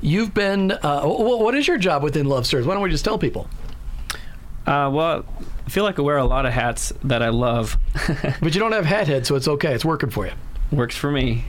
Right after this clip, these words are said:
Speaker 2: Um, I was hired on originally as development director, and, uh, as the ministry has grown, I find that really all I do is tell people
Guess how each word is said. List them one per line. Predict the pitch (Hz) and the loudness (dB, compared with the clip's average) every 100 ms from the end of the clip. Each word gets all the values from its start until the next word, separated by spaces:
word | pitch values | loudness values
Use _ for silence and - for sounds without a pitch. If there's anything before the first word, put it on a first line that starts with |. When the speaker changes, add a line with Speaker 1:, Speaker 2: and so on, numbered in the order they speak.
| - | 2
Speaker 2:
Um, | 131 147 139 135 - | 4 2 2 2 2
I | 139 | 0
was | 143 143 | 0 0
hired | 190 196 | 0 2
on | 160 139 | 0 2
originally | 123 143 127 117 117 | 0 0 0 0 0
as | 110 | -2
development | - 120 123 - 110 | -2 0 0 0 0
director, | 117 117 - 120 120 - - | 0 0 0 0 0 -2 -2
and, | 110 110 113 113 | 0 2 0 0
uh, | 117 117 117 - - - 139 | 0 0 -2 -4 -6 -4 0
as | 143 147 139 | 0 0 0
the | 123 | 0
ministry | 131 135 - 127 | 0 0 0 0
has | 120 113 107 | 2 0 0
grown, | 120 117 131 123 120 | 0 0 2 2 0
I | 113 123 | 0 -2
find | - 131 131 131 | 0 0 2 2
that | 120 117 - - | 2 0 -2 -4
really | 131 135 165 131 - - - | -2 0 2 0 -2 -8 -4
all | 156 180 | 0 2
I | 127 | 0
do | 113 131 139 120 113 - - - - - - - | 2 2 2 2 0 -6 -16 -14 -12 -12 -8 -2
is | 123 117 113 113 - - - - - - - - - | 2 2 0 -2 -4 -4 -4 -6 -10 -12 -12 -12 -8
tell | - 131 | -2 -2
people | 135 127 120 120 123 - | 0 -2 0 0 0 -2